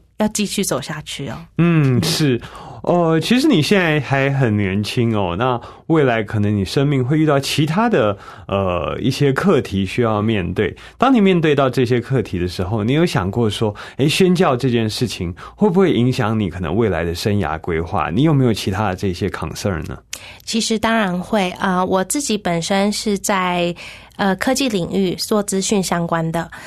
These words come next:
Speaker 1: 那资讯是一个日新月异的
Speaker 2: 产业。
Speaker 1: 产业，
Speaker 2: 嗯。
Speaker 1: 对。那其实之前要去福音传之前呢，我也有很大的 concern，我说，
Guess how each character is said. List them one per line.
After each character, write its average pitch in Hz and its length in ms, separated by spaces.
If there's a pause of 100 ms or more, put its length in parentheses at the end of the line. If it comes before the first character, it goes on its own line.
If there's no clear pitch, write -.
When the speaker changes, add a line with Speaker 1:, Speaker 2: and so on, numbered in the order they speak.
(220)
Speaker 1:
那 185 720 (420)
资 262 120
讯 254 360
是 226 240
一 208 80
个 190 220
日 233 180
新 202 280
月 190 160
异 170 160
的 131 400
Speaker 2:
产 87 240
业。 82 40
Speaker 1:
产 170 320
业， 185 200
Speaker 2:
嗯。 101 160
Speaker 1:
对。 160 280 (360)
那 226 320
其 220 180
实 240 180
之 269 140
前 233 220
要 208 160
去 220 240
福 233 160
音 262 120
传 190 280
之 233 120
前 160 380
呢， 170 140
我 220 120
也 294 60
有 285 100
很 226 200
大 226 160
的 196 100
concern， 175 400
我 202 140
说， 285 340